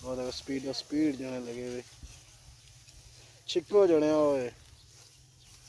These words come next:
ਚਾਚਾ ਮਾੜਾ ਮਸ਼ਾ ਘੰਟੇ ਜੇ ਟੋਟਾ ਲਾਈ ਉੜ ਸੀ। ਚਾਚਾ ਇਹ ਗੱਲ ਹੈ, ਕੱਟੀ ਉੜ ਸੋ। ਆਹਾਂ। ਵਾਹ ਜੀ। ਇਨਸ਼ਾਅੱਲਾ, ਇਨਸ਼ਾਅੱਲਾ।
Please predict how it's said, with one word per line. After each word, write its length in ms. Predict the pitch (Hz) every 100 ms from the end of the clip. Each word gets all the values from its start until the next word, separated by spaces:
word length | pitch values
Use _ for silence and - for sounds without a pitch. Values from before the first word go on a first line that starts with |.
| - - - - - - 170
ਚਾਚਾ 280 | 196 196 233
ਮਾੜਾ 240 | 220 196 208
ਮਸ਼ਾ 240 | 214 226 190
ਘੰਟੇ 260 | 170 196
ਜੇ 100 | 214
ਟੋਟਾ 260 | 208 196 208
ਲਾਈ 200 | 202 233
ਉੜ 120 | 170
ਸੀ। 140 | 147
ਚਾਚਾ 220 | 143 202 233
ਇਹ 180 | 262
ਗੱਲ 200 | 240 226
ਹੈ, 140 | 214 202 - - - - _ -
ਕੱਟੀ 200 | 220 277
ਉੜ 100 | 233
ਸੋ। 180 | 202 208 - - - - - - - - 131 - - - - 135
ਆਹਾਂ। 320 | 156 170 214 - - - - - - - - - - - - - - - 120
ਵਾਹ 300 | 107 - -
ਜੀ। 720 | - 147 - - - - 147
ਇਨਸ਼ਾਅੱਲਾ, 480 | 131 - 107 104 107
ਇਨਸ਼ਾਅੱਲਾ। 460 | 104 - - 101